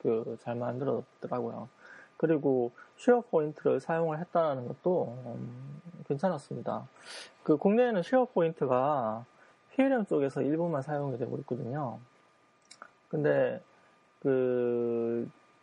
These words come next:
사실은 이제 예전에 이제 올빔 커뮤니티 할 때도 같이 그 뭐 아이피디 같은 거 그 소장님하고 같이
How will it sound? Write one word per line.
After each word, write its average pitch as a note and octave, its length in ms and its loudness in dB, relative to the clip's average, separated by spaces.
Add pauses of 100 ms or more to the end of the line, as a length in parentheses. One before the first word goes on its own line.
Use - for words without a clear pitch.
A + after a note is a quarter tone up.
(440)
사실은 E3+ 480 2
이제 B2 240 4 (320)
예전에 C#3+ 320 4
이제 B2 100 2
올빔 D#3 400 2
커뮤니티 E3+ 420 -2
할 E3+ 140 0
때도 B2 680 0 (160)
같이 A#2+ 640 0 (200)
그 - 120 -6
뭐 A#2+ 220 0
아이피디 A#2+ 680 0 (540)
같은 B2 300 -2
거 A#2 460 0 (540)
그 A#2 680 0
소장님하고 D3+ 440 0
같이 C3+ 600 -2